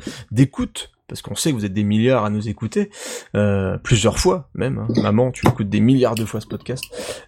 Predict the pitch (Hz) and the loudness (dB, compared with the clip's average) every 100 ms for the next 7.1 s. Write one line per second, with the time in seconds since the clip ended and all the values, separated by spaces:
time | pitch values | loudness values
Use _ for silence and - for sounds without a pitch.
0 | 107 107 104 104 104 104 107 127 - 117 | 2 4 4 4 2 2 2 -2 -2 -2
1 | 117 120 120 147 160 127 160 139 113 113 | -2 2 4 4 2 2 2 2 2 2
2 | 147 143 104 - - 156 160 135 147 127 | 2 2 -2 -4 -2 4 4 4 0 -2
3 | 107 110 113 120 127 123 - 110 101 101 | -2 -2 -2 -2 -2 -2 -2 -2 0 -2
4 | 104 143 135 113 104 104 104 - 160 143 | -2 -2 2 2 4 2 0 0 0 2
5 | - 180 - 123 - 151 - - - - | 2 2 2 0 0 -2 -2 -16 -16 -14
6 | - - - 120 143 170 151 175 180 - | -14 -14 2 4 4 4 2 -2 -2 -6
7 | - | -10